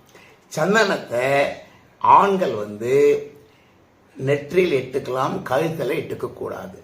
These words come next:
கழுத்துல இட்டுக்கிற சம்பிரதாயம் இல்லை. பொதுவா நெத்தியில இட்டுனா கழுத்துக்கு ஆட்டோமேட்டிக் கை போகும், அது தவிர்க்கலாம். கழுத்துல இட்டுனா பெரிய தோஷம் இல்லைன்னு வச்சுக்கோ,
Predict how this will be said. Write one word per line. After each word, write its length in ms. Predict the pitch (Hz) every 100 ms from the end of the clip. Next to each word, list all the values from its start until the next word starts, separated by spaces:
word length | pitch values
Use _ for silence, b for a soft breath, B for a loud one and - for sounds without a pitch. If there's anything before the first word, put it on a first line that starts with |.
| -
கழுத்துல 400 | 139 139 - 135
இட்டுக்கிற 280 | 135 113 107
சம்பிரதாயம் 560 | 110 107 104 104 117 101
இல்லை. 160 | 120 - -
பொதுவா 300 | 107 127 139
நெத்தியில 320 | 135 - 131
இட்டுனா 260 | 127 139 147
கழுத்துக்கு 360 | 135 131 135 120
ஆட்டோமேட்டிக் 420 | 120 113 113 -
கை 100 | 135 120 -
போகும், 400 | - - - - _ B B B
அது 160 | - -
தவிர்க்கலாம். 580 | 147 160 170 175 143 - B B
கழுத்துல 320 | - 127 139 160
இட்டுனா 280 | 151 156 151
பெரிய 160 | 135 139
தோஷம் 360 | 131 139 156
இல்லைன்னு 280 | 143 143 143
வச்சுக்கோ, 360 | 135 143 127